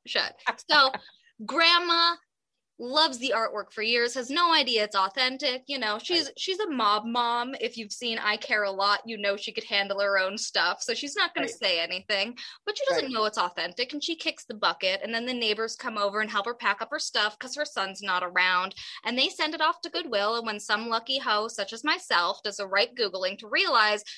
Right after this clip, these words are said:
Speaker 1: that I have just solved one of the big, uh, biggest art heists in the world, and then we rinse and repeat this, like,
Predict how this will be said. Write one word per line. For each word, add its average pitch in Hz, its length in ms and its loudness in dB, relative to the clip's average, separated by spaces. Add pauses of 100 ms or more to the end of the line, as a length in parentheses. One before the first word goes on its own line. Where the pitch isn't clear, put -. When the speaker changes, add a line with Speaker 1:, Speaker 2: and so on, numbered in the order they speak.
(120)
Speaker 1:
that 311 120 0
I 226 120 6
have 196 180 0
just 285 300 4
solved 294 320 8
one 269 80 8
of 254 80 2
the 240 40 0
big, 247 200 4
uh, 262 200 4
biggest 349 320 2
art 302 180 4
heists 294 260 -2 (120)
in 427 100 -2
the 381 100 -4
world, 226 400 4 (240)
and 277 100 -4
then 330 140 -4
we 302 80 -4
rinse 269 260 -2
and 302 140 -8
repeat 220 460 -6
this, 277 420 0
like, 185 360 -2